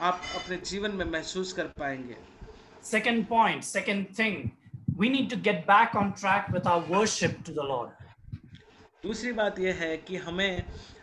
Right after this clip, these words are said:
Speaker 1: परमेश्वर की हम जो आराधना करते हैं, उसमें सही मार्ग में दोबारा लौट आना चाहिए।
Speaker 2: The second chapter talks about worship in the entirety.
Speaker 1: और दूसरा अध्याय मलाकी का जो है, वो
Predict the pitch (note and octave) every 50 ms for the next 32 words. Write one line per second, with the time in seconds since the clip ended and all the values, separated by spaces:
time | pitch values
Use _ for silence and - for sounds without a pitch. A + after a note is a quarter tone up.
0 | - - - - - - - - - - - - - - - - - - - -
1 | - - D#3 E3 F#3 G#3 A3 G#3+ - A3+ G#3 G3+ G#3 G3 F3 F3 F3 E3+ F3+ E3+
2 | D#3+ D#3+ D#3+ E3 E3 E3 F3 E3+ E3 - E3 D3 C#3 - D#3+ D#3+ D#3 D3 C3+ -
3 | F#3+ G3 F3+ - - G3 G#3+ G#3 G3 D#3+ - - - - - - - - - A3
4 | G#3 A3 A#3+ A3 G#3 F#3+ F#3+ F#3 F3+ F3+ F3 E3 E3 D#3+ D#3+ D#3+ D#3+ E3 D#3 D3+
5 | D3 D3 C#3 D3 C#3+ C#3 C#3 C#3 C3 - C3+ B2+ B2+ B2 A#2 G#2+ - - - -
6 | - - - - - - - - - - E3 - G#3+ G#3 - A#3+ A#3 - - B3+
7 | A#3 A3+ - A3+ G3 F#3 - G3 G3 G3 - - G3+ E3+ F#3 F#3 F#3+ F#3 F#3 D#3
8 | D#3 F#3 A3 A3 A3 - - - - - F3 E3 D#3 E3 D#3 - - - D#3+ D3
9 | D3+ E3+ E3+ - - - - - - - - - - - - - - - - -
10 | - - - - - - - - - - - D3+ E3 E3+ D#3 C#3+ E3+ G#3 G3 -
11 | B3 A#3 G#3 F#3+ - - G3+ F#3+ F3+ E3+ E3+ E3 E3+ F3 F3 - G#3 G3 - F3+
12 | F3 E3+ D#3+ E3 D3 C#3+ D3 C#3 C#3+ E3 G3 F#3 E3+ F#3+ G3 G3 G3+ G3